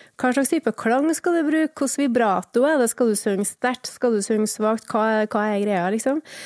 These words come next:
Eh, så det var helt strålende. Og så må jeg jo også si at det å ha <laughs> hun herre vokalisten,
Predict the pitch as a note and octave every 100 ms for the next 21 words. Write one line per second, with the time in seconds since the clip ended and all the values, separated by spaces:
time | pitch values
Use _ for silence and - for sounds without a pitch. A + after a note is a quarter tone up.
0 | - - - A#3+ B3 A#3+ A#3+ A#3 A#3 A#3
1 | A3+ A3+ A3+ A3 - B3+ A#3+ B3+ A#3+ A#3
2 | - - A#3 A3+ - A3+ F3 G3+ B3+ B3+
3 | _ - A3+ - - A3+ A#3 - - _
4 | A#3 A3 F3+ G3+ F#3 G3 - F#3 F#3+ F#3+
5 | _ G3+ F#3+ _ - _ _ _ _ _
6 | F#3 G#3 G3+ F#3+ F#3 - G3 F3+ G3+ G#3+
7 | - - A3 F3+ A3 G3+ - - - -
8 | - - - A3 A3 F#3+ F3+ F#3 F#3+ G3
9 | F#3+ F#3 F#3 G3 F#3+ F3+ F3+ - - A3